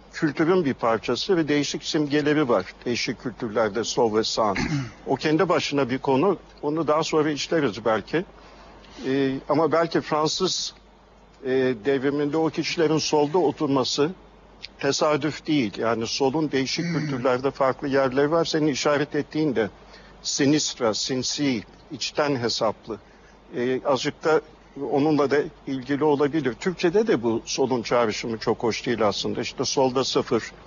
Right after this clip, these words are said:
Speaker 1: yatan
Speaker 2: Evet.
Speaker 1: solundan kalkmak.
Speaker 2: Evet,
Speaker 1: Ee,
Speaker 2: doğru.
Speaker 1: yani saymakla bitmez. Ama sol hakkında hakikaten çok üstünde durmuyoruz. Aklımızda hep siyaset olduğu için kendi vücudumuzla ilgili dahi. Geçen gün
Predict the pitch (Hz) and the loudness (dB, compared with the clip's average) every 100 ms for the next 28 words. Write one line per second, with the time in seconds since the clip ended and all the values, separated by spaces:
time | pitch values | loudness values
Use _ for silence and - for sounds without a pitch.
0 | - - - - 196 202 220 131 - 139 | -20 -20 -20 -10 -2 2 2 2 2 2
1 | 135 139 131 131 - 117 - 113 - 101 | 2 2 2 0 0 -2 0 -4 -2 -6
2 | 92 - 208 190 190 160 135 131 123 - | -8 -10 -6 -2 0 2 2 2 -2 -8
3 | - - - 135 147 151 156 156 170 180 | -20 -20 -6 0 2 2 2 2 2 0
4 | 139 107 - 117 104 - - - - - | -2 -2 -8 -12 -12 -14 -18 -20 -20 -20
5 | - - - - - - - 151 170 196 | -20 -20 -20 -20 -20 -16 -2 0 2 2
6 | 208 196 - 202 175 175 190 214 185 156 | 2 0 0 2 4 2 0 0 0 0
7 | - - - - 190 - 185 - 175 170 | -4 -18 -12 -2 -2 -2 -6 0 2 2
8 | 156 190 165 120 110 127 - 143 135 147 | 2 4 4 2 2 -2 -2 -2 0 0
9 | 143 - 147 135 - 151 147 147 180 180 | 0 0 0 0 -2 0 2 2 0 -2
10 | - 151 151 156 160 160 156 160 156 180 | -2 -2 0 0 2 2 4 4 4 4
11 | 185 147 131 120 131 123 123 123 117 131 | 2 2 2 2 0 2 2 2 0 -2
12 | 156 156 143 | 0 0 0